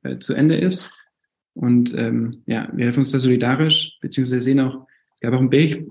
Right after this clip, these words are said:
vor kurzem, äh, den wir veröffentlicht haben, äh, wie unsere Finanzen funktionieren und, ähm, dass eben ganz viele Menschen in, in Deutschland, da sehen wir auch wieder diese Unterstützung.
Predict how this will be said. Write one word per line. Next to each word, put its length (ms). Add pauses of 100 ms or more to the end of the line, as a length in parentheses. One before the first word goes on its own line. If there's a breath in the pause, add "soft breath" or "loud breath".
(100)
vor 160
kurzem, 520
äh, 180
den 200
wir 80
veröffentlicht 440
haben, 300
äh, 240 (160)
wie 160
unsere 200
Finanzen 320
funktionieren 440
und, 240 (640 soft breath)
ähm, 280
dass 260
eben 240
ganz 180
viele 140
Menschen 320
in, 160
in 80
Deutschland, 580
da 60
sehen 160
wir 100
auch 120
wieder 140
diese 200
Unterstützung. 640